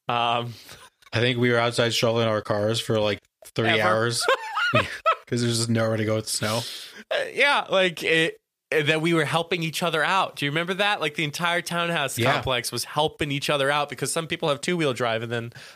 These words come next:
Speaker 1: others have all-wheel drive. But everybody was pushing cars and shoveling each other out. Like, eh.
Speaker 2: Yeah.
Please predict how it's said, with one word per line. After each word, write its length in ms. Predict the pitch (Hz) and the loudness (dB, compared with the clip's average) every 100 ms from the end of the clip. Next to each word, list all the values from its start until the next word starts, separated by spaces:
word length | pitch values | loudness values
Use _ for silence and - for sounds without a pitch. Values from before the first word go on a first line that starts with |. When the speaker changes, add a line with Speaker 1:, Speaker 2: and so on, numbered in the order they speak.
| - | -4
Speaker 1:
others 220 | 127 139 | -2 -2
have 120 | 160 | -2
all-wheel 340 | 160 190 170 120 | -2 0 0 -2
drive. 360 | 113 101 98 | 0 -2 -2
But 120 | - 139 | 0 0
everybody 260 | 151 147 | 0 -2
was 140 | 123 - | -4 -4
pushing 500 | - 226 214 226 196 | 0 0 2 -2 -4
cars 800 | 233 226 202 196 196 196 185 175 | -2 2 4 4 2 2 0 0
and 240 | 151 139 | 0 -2
shoveling 480 | - 262 214 202 196 | -2 2 2 2 -2
each 200 | 196 185 | -6 -4
other 220 | 220 196 | -2 2
out. 480 | 190 190 190 185 185 | 2 2 4 2 2
Like, 260 | 160 143 - | 0 -2 -2
eh. 140 | - | -2
Speaker 2:
Yeah. 240 | 98 104 | -2 -2